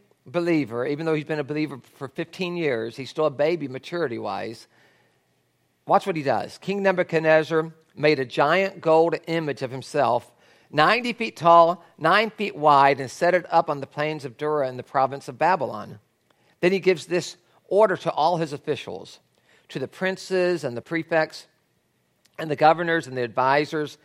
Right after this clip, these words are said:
and the treasurers and the judges, and the magistrates, and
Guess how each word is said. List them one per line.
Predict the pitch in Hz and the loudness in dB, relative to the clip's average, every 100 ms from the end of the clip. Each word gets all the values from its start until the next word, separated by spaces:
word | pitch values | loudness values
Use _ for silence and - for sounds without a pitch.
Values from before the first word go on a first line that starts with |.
| _ - | _ -14
and | 120 | -10
the | 120 | -8
treasurers | - 151 151 151 147 147 | 2 2 2 -2 -2 -2
and | 113 | -8
the | 110 | -10
judges, | - 139 147 151 147 139 - _ _ _ _ | -2 2 2 0 -4 -6 -16 _ _ _ _
and | 143 | -6
the | 131 | -4
magistrates, | 127 143 151 151 170 160 160 - - _ _ _ _ _ _ | 2 2 2 -4 -2 -2 -2 -6 -20 _ _ _ _ _ _
and | 143 143 | 0 0